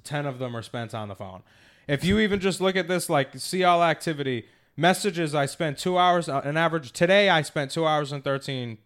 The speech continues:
minutes on messages. Notifications, I got a hundred and ninety-five. On a weekly basis, weekly messages, I've gotten, I've gotten nineteen hundred and fifty-two messages this week. So it's like, it's not, this isn't fun. You know what I mean? But it's like, it's what I need to do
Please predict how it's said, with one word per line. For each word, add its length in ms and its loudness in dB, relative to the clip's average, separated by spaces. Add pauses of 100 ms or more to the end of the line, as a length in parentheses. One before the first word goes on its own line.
(200)
minutes 320 -6
on 160 -6
messages. 480 -14 (540)
Notifications, 720 -2
I 100 -2
got 120 -2
a 40 -6
hundred 240 -4
and 80 -12
ninety-five. 680 -8 (380)
On 120 0
a 60 4
weekly 380 0
basis, 500 0
weekly 340 -2
messages, 540 -4
I've 160 0
gotten, 380 -2
I've 160 -2
gotten 260 0
nineteen 440 -4
hundred 260 -2
and 80 -8
fifty-two 400 -4
messages 420 -8
this 140 -18
week. 240 -20 (380)
So 180 2
it's 160 2
like, 180 2
it's 180 -2
not, 420 0
this 200 -2
isn't 300 -6
fun. 400 -16 (160)
You 100 -6
know 140 2
what 100 4
I 80 2
mean? 220 -2
But 120 0
it's 160 -6
like, 300 -2
it's 240 0
what 160 4
I 160 6
need 280 -2
to 100 -4
do 380 -2